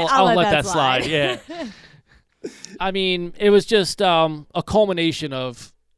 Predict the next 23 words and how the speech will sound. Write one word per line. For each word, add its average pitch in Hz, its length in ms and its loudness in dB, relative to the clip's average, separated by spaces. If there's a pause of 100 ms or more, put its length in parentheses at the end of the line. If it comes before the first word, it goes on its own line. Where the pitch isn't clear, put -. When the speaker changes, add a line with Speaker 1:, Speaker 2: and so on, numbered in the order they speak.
Speaker 2:
a 147 80 -6
life 135 600 -6
of 120 640 -10 (100)
determination 127 1000 -8 (160)
and 117 560 -14 (580)
absolute 135 600 -8 (480)
dedication. 120 680 -10 (360)
Um, 123 320 -8
and 131 100 -10
like 165 140 -4
what 180 120 0
I 165 80 2
was 160 120 -4
telling 175 200 -4
you 147 60 -8
guys 143 220 -2
earlier, 151 280 -2
like, 120 360 -10 (100)
my, 135 260 -10
my 135 180 -10
first 160 300 -4
addiction 123 500 -8
was 117 400 -10